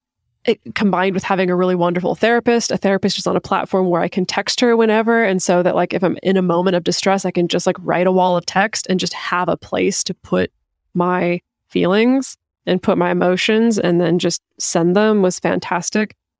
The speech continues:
And to be totally honest, <laughs> it was kind of like I was literally turning to anybody that I trusted,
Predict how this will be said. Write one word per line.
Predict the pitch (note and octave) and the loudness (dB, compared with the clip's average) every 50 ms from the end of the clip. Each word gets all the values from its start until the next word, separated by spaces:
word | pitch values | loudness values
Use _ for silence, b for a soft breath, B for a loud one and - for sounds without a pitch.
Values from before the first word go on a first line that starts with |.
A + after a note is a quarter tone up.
| _ _ _ - | _ _ _ 0
And | A#3 A3+ | 0 2
to | B3 | 2
be | B3 B3+ | 0 0
totally | - - C#4+ D#4 D#4 B3 - - | 0 2 2 2 2 2 2 0
honest, | G3+ G#3+ A3+ A3+ A3 - - - | 0 0 2 2 0 0 0 -2
<laughs> | - G3+ G3+ G#3+ - | -2 0 0 2 2
it | A#3+ G#3+ | 2 2
was | B3 A#3 - | 2 2 0
kind | - - C4 D4 | 0 0 2 2
of | D#4+ C4+ | 2 2
like | A3+ G#3+ G#3 - | 2 0 0 0
I | - A#3 | 0 0
was | A#3+ B3 A3 | 2 2 2
literally | A#3 B3+ C#4+ D4+ F4 E4+ | 2 2 4 4 2 2
turning | - - - G3 G3 G3 G3 | 2 2 2 2 2 2 2
to | F3+ F#3 - - | 2 0 0 0
anybody | F#3+ F#3+ F#3 F#3 F3 F#3 F3 F3+ F3+ - - F#3+ - | 0 0 0 0 0 0 0 -2 -2 -2 -4 -4 -4
that | - F3 | -2 -2
I | E3 E3 | -2 -2
trusted, | - - - - - - - - - - | -4 -4 -6 -6 -6 -6 -4 -4 -6 -6